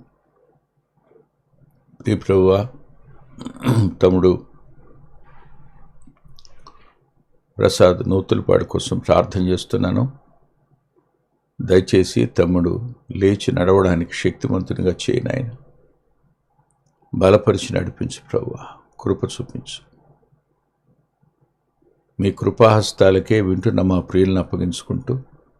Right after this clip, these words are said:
యేసుక్రీస్తు ప్రభువారి పేరిట ప్రార్థిస్తున్నాం తండ్రి. ఆమేన్. ఆమేన్. ఇక్కడి నుంచి ఒక అడుగు ముందు పడడానికి కష్టంగా ఉంది నాకు.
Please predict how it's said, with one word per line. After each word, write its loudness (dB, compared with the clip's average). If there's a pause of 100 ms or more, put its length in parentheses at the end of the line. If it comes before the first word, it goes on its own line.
(840)
యేసుక్రీస్తు 0
ప్రభువారి 4
పేరిట -4
ప్రార్థిస్తున్నాం -2
తండ్రి. -4 (1200)
ఆమేన్. 4 (400)
ఆమేన్. -14 (4000)
ఇక్కడి 0
నుంచి 2
ఒక 4
అడుగు 4
ముందు 2
పడడానికి 2
కష్టంగా -2
ఉంది -2
నాకు. -8